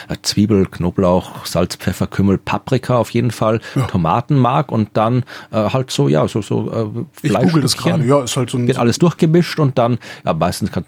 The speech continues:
Speaker 1: kannst du Käse drauf tun, nicht, aber das ist so ein typisches Essen, das ich so aus meiner Kindheit kenn.
Speaker 2: Mhm.
Speaker 1: Ja, das hat meine Oma immer gemacht, das, ich hab das auch schon oft gemacht. Kannst du auch wunderbar mit, äh, kannst du wunderbar vegan machen. Also ist so ein
Speaker 2: Ja, kannst auch
Speaker 1: klassisches
Speaker 2: super
Speaker 1: Essen.
Speaker 2: Reste wegmachen mit und so, ja, genau.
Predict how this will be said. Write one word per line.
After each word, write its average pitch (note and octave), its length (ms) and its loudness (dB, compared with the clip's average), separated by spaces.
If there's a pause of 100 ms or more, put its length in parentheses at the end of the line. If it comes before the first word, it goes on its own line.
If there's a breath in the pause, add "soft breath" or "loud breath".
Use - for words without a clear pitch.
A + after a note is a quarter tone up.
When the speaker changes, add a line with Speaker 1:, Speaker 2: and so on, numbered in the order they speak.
(140)
Speaker 1:
kannst - 180 -12
du - 20 -16
Käse G#2 180 0
drauf G2 240 -2
tun, A2 80 -4
nicht, A2 100 2
aber B2+ 100 4
das A2 60 0
ist A#2+ 100 -2
so - 60 0
ein - 60 -2
typisches - 380 0
Essen, G#2+ 460 0
das G2 160 0
ich G2 120 -6
so F#2 140 -4
aus - 80 -6
meiner E2+ 120 -2
Kindheit C#3+ 360 0
kenn. B2 200 0 (180)
Speaker 2:
Mhm. F3+ 80 -2 (120)
Speaker 1:
Ja, G2+ 100 -4
das - 220 -8
hat - 80 -6 (160)
meine - 160 -6
Oma C#3+ 180 2
immer A#2+ 140 4
gemacht, G#2+ 340 0
das, - 220 -12
ich - 60 -20
hab - 80 -6
das - 100 -14
auch F#2 120 -4
schon - 100 -6
oft G#2 120 -6
gemacht. G2 300 2 (220 loud breath)
Kannst - 220 -4
du G2+ 40 2
auch - 80 -6
wunderbar F#2 460 2
mit, E2+ 260 -2
äh, D2+ 220 -4
kannst - 180 -12
du E2 40 -8
wunderbar D#2 260 -4
vegan A2+ 280 0
machen. G#2+ 280 -2
Also A#2+ 100 2
ist D3 120 0
so C#3 80 0
ein - 20 -2
Speaker 2:
Ja, A2+ 60 -4
kannst A2 180 -2
auch A#2+ 60 -2
Speaker 1:
klassisches A2+ 100 0
Speaker 2:
super C3+ 140 -2
Speaker 1:
Essen. B2 100 -2
Speaker 2:
Reste B2 260 0
wegmachen A2+ 420 0
mit A2 200 0
und A2 120 0
so, G#2 220 0
ja, A#2+ 160 4
genau. G2+ 340 -2